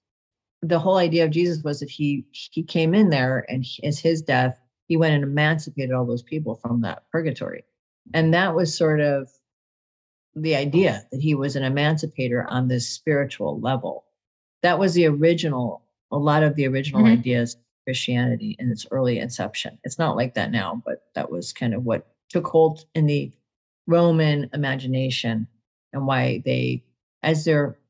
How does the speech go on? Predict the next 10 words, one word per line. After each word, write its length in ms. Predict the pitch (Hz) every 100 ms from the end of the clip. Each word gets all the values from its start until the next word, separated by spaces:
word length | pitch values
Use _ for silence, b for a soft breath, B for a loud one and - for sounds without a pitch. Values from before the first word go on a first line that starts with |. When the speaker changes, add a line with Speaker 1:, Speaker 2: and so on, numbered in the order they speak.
| _ 170
Speaker 1:
empire 540 | 185 175 151 139 131
was 200 | 131 127
falling 580 | - 151 151 156 156 147
and 120 | 131
crumbling 420 | - 156 160 156
around 420 | 143 143 147 151
them, 240 | 131 123 123
and 120 | 127
they 100 | 131
felt 420 | 127 139 139 -